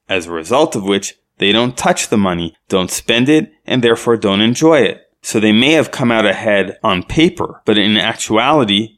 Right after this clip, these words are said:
they may have fared worse. With all that said,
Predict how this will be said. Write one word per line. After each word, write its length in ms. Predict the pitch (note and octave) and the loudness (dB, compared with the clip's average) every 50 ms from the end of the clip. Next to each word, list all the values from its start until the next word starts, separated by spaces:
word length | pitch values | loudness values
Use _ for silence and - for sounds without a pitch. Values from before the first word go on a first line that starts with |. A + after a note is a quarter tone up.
| _ _ | _ _
they 140 | - G#2+ G2 | -4 -2 -2
may 180 | F#2+ F#2 F2 F2 | -2 -2 -2 -4
have 120 | F2 - | -4 -6
fared 320 | - - - F#2+ F2+ E2+ | -8 -6 -4 -4 -4 -4
worse. 540 | F#2 G#2 A2+ B2+ A#2 - - - - - - _ _ _ _ _ _ _ - | -4 -2 0 0 0 0 -2 -8 -14 -18 -18 _ _ _ _ _ _ _ -4
With 160 | A2 A2 G2 | -2 0 2
all 200 | - - C3+ D#3 | 2 2 2 2
that 240 | D3+ C#3 C#3 C3 - | 2 2 0 0 -2
said, 560 | - - - A2+ F#2+ F2 F2 F2 - - - | -4 -2 0 0 0 0 -2 -6 -10 -12 -18